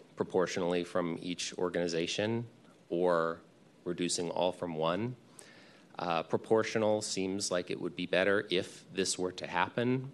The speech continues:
That would range from a five to thirty thousand reduction from the various, uh, service providers.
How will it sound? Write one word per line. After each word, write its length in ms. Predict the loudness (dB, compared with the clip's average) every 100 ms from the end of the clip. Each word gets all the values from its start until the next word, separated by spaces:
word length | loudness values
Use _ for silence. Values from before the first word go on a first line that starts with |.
| -10
That 140 | -8 -2
would 220 | -2 0
range 400 | 2 2 0 -4
from 500 | -2 -2 0 -2 -6 -6
a 420 | -4 -4 -4 -6 -12 -18 -20 -20 -20 -12
five 560 | 2 4 6 4 0
to 200 | -4 -4
thirty 340 | -4 -2 -2 0
thousand 760 | 2 4 2 0 0 -2 -6 -12 -4
reduction 680 | 0 0 0 -2 -2 -4 -8 -4
from 380 | -2 -2 -6 -10 -20 -20 -20 -16 -6
the 120 | 0
various, 640 | 2 4 2 0 -2 -6 -14 -20 -10
uh, 240 | -8 -8 -8
service 360 | -4 -2 -4
providers. 680 | -6 -2 -2 2 0 0 -6